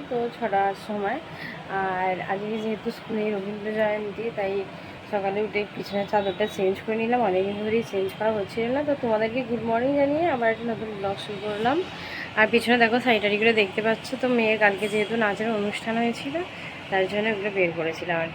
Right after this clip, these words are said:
কি। মোটামুটি গুছিয়ে নিয়েছি। আর এদিকে দেখো, এই বিছানার চাদরটা পেতেছি,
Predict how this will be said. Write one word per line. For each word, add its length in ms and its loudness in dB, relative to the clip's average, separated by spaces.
কি। 80 -8
মোটামুটি 300 0
গুছিয়ে 360 -2
নিয়েছি। 460 0
আর 80 4
এদিকে 320 -2
দেখো, 400 0
এই 120 4
বিছানার 360 -4
চাদরটা 400 -2
পেতেছি, 540 -2